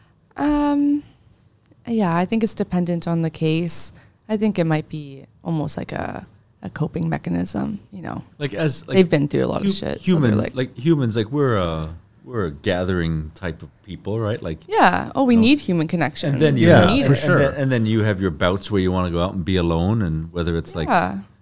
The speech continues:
Speaker 2: you know,
Speaker 3: But then
Speaker 2: ten
Speaker 3: when the bouts of being alone is greater than the bouts of being with somebody,
Speaker 2: Yeah.
Speaker 1: Mm.
Speaker 3: what happens there? Is that you just coping?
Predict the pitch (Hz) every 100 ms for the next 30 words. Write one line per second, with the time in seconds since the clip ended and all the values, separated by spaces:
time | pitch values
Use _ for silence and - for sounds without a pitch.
0 | - 87 76 69 - _ - 139 139 139
1 | 123 104 135 135 107 123 117 107 120 123
2 | 113 95 98 117 117 113 107 104 101 107
3 | 104 95 117 120 95 87 87 82 76 87
4 | 120 165 127 73 73 76 - 98 98 104
5 | 104 104 101 90 104 90 85 95 92 92
6 | 95 92 92 - 101 101 135 160 180